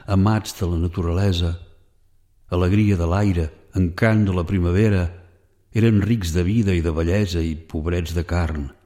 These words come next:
I per apoderar-nos d'aquella misèria de carn,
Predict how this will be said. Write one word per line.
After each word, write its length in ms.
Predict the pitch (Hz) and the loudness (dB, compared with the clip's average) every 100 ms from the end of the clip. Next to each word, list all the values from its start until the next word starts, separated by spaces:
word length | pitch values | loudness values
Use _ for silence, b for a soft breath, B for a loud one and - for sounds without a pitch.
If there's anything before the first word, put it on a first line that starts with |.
| _ _ _ _ _ _ _ _ _ _ _ _ - | _ _ _ _ _ _ _ _ _ _ _ _ -10
I 200 | 85 80 | -6 -6
per 220 | 80 87 80 | -4 -6 -6
apoderar-nos 720 | - 85 80 92 95 101 85 | -6 -6 -2 -2 0 -2 -2
d'aquella 380 | 82 98 92 85 | -4 -2 -2 0
misèria 560 | 78 71 85 87 82 76 | -2 -2 -2 0 -2 -4
de 80 | |
carn, 460 | 73 80 73 73 69 | -6 -6 -6 -8 -14